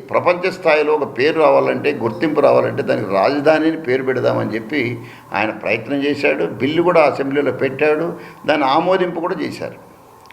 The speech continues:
మేమంతా సంతోషపడినాం, మూడు ప్రాంతాలకు న్యాయం జరుగుతుంది అని చెప్పి అన్నప్పుడు, మళ్ళీ అదే ప-, అధికారంలో ఉండి ప్రతిపక్షంలో పోయినటువంటి తెలుగుదేశం పార్టీ వాళ్ళు కానీ,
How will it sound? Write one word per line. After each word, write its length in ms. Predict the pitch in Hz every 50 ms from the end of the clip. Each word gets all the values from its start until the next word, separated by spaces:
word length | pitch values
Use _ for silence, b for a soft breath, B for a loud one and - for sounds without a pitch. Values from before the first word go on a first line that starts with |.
| B B B B - -
మేమంతా 440 | 135 147 175 190 185 190 185 208 196
సంతోషపడినాం, 760 | - 175 175 175 180 220 214 214 202 196 202 196 190 175 143 101 - - - - -
మూడు 220 | 120 147 170 185
ప్రాంతాలకు 640 | - - 180 175 175 175 175 175 175 170 170 170 170 170 160 151 160 - - - - 92
న్యాయం 320 | 113 131 143 170 175 165
జరుగుతుంది 540 | 139 143 151 165 170 - - 160 156 151 160
అని 120 | 156 143 143
చెప్పి 220 | 139 143 - 135
అన్నప్పుడు, 420 | 135 139 139 135 - 143 139 135 127 123 - B B B B B B B B -
మళ్ళీ 360 | - - 151 175 196 214 220 220
అదే 200 | 202 185 202 208 208
ప-, 260 | 202 180 185 180 180 175 170 156 147 117 - - - -
అధికారంలో 640 | - 139 165 175 175 190 185 185 185 185 180 180 180
ఉండి 240 | 180 175 180 175 175
ప్రతిపక్షంలో 720 | - 180 139 131 165 160 170 175 170 - 165 165 170 170 165
పోయినటువంటి 540 | 156 160 160 151 160 156 156 156 151 139 135
తెలుగుదేశం 600 | - 113 101 110 120 131 131 151 151 147 160 156 -
పార్టీ 300 | - 160 156 - - 160
వాళ్ళు 220 | 156 156 156 156
కానీ, 280 | 151 165 160 160 165